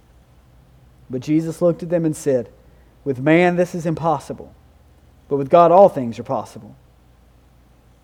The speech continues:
Then Peter said in reply, "See, we've left everything and followed you. What then will we have?" And Jesus said to him, "Truly I say to you, in the new world, when the Son of Man will sit on his glorious throne,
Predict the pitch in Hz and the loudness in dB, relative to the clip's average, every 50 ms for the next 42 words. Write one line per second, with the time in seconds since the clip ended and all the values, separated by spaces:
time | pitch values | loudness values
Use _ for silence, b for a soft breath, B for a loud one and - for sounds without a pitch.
0 | _ _ _ 143 147 143 170 175 160 160 143 - - 170 156 151 143 139 135 - | _ _ _ -8 -6 -2 -2 0 0 0 -2 0 2 4 4 4 2 -4 -6 -4
1 | 151 147 139 135 127 117 b b b b b b b - - 196 190 160 170 214 | -4 -2 -2 -2 -4 -6 b b b b b b b -4 -2 -2 0 2 2 2
2 | 214 233 170 151 - - 156 170 190 214 190 - 123 113 107 107 104 - 127 120 | 4 6 4 4 6 6 6 6 6 4 0 -2 -6 -8 -8 -10 -6 -4 -2 -2
3 | 113 113 110 104 101 107 101 98 110 - _ _ _ _ _ _ _ _ _ _ | -2 -2 -4 -6 -10 -16 -16 -18 -20 -20 _ _ _ _ _ _ _ _ _ _
4 | _ _ _ _ _ 160 180 190 196 214 202 190 175 160 160 202 220 170 131 117 | _ _ _ _ _ 4 4 4 4 2 2 2 0 0 0 0 0 -2 -4 -6
5 | 104 85 76 - - _ _ _ _ _ _ _ _ _ _ _ _ _ _ _ | -8 -10 -12 -18 -20 _ _ _ _ _ _ _ _ _ _ _ _ _ _ _
6 | _ _ _ _ _ 117 117 - - 165 165 156 151 143 - - 165 156 139 143 | _ _ _ _ _ -16 -12 -8 -6 -6 -6 -6 -6 -10 -2 2 2 2 2 0
7 | 135 135 135 131 127 - b b b b b b b b _ - - - 175 175 | -4 -4 -4 -6 -8 -10 b b b b b b b b _ -12 -6 -2 0 0
8 | 175 170 170 165 160 160 - - 165 147 143 135 120 113 123 123 123 123 123 127 | 2 2 4 4 2 0 0 0 2 2 2 0 -2 -4 -6 -6 -6 -6 -6 -4
9 | 139 156 160 151 143 139 135 131 135 139 120 - 135 127 123 - - 175 170 165 | -2 -2 -2 0 0 0 0 0 -2 -2 -4 -6 -8 -8 -10 -8 -6 -6 -4 -4
10 | 156 123 143 156 156 156 156 156 147 135 131 - - 180 170 165 - 156 147 139 | -4 -4 -2 -2 0 0 0 -2 -2 -6 -8 -8 -4 -4 -4 -2 -4 -6 -8 -8
11 | 127 - 165 156 156 156 151 143 135 - - 160 156 151 147 139 131 123 | -8 -6 -2 0 0 0 -2 -2 -6 -10 -8 -4 -2 -2 -2 -2 -6 -8